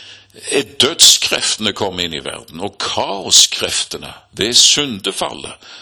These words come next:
Og visst er der villskudd i natur og alt dette. Men, eh, om en,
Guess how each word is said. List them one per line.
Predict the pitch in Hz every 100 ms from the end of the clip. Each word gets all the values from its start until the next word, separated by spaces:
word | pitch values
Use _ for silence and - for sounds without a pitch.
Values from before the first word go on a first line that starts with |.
| -
Og | - -
visst | 127 143 -
er | - 135
der | 123
villskudd | 107 135 92 - - 143 151 - -
i | 117 120
natur | 117 110 - 113 123
og | 113 110 -
alt | 113 - -
dette. | 110 - 104 - - - - - -
Men, | 101 104 104
eh, | 101
om | 104 104 104
en, | 101 101